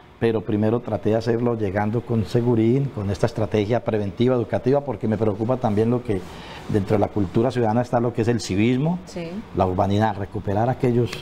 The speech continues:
Speaker 2: Total, eso
Speaker 1: esa,
Speaker 2: sí,
Speaker 1: esa cátedra de urbanidad.
Speaker 2: definitivamente, eh, eh, las normas de urbanidad sí se han perdido hace mucho
Speaker 1: Sí,
Speaker 2: rato y
Speaker 1: sí.
Speaker 2: eso también hace parte de la cultura ciudadana.
Speaker 1: Sí, sí. Soy, no, y mire, uno llega a,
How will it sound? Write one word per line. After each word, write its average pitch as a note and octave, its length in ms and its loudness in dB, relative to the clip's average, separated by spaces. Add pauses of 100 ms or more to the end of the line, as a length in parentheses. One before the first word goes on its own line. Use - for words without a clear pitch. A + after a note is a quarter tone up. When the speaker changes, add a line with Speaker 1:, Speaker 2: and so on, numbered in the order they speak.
(180)
Speaker 2:
Total, D#3 440 0 (100)
eso G#3+ 140 2
Speaker 1:
esa, B3 80 2
Speaker 2:
sí, C4 60 4
Speaker 1:
esa A3+ 180 2
cátedra G#2+ 420 0
de F#3 80 -2
urbanidad. A3 220 2
Speaker 2:
definitivamente, A#3+ 920 2
eh, G#3 100 -6
eh, G3 160 2
las F#3 180 4
normas A3 540 2
de G3+ 40 2
urbanidad G3 340 0
sí G#3+ 80 2
se A#3+ 100 2
han A3 100 2
perdido G#3 380 2
hace G#3 160 2
mucho F#3+ 320 2
Speaker 1:
Sí, - 60 2
Speaker 2:
rato G3+ 260 2
y A3 60 2
Speaker 1:
sí. F3+ 80 4
Speaker 2:
eso E3+ 120 -2
también F3+ 300 2
hace F#3+ 140 2
parte G3+ 200 0
de G#3+ 60 0
la G3+ 80 0
cultura E3+ 320 -2
ciudadana. G3+ 400 0
Speaker 1:
Sí, G#2 80 -2
sí. F2+ 80 0 (420)
Soy, C#3+ 220 4
no, D3+ 80 2
y C#3 40 -2
mire, A#2+ 320 2
uno C3+ 180 2
llega D3 500 0 (960)
a, F2 300 -2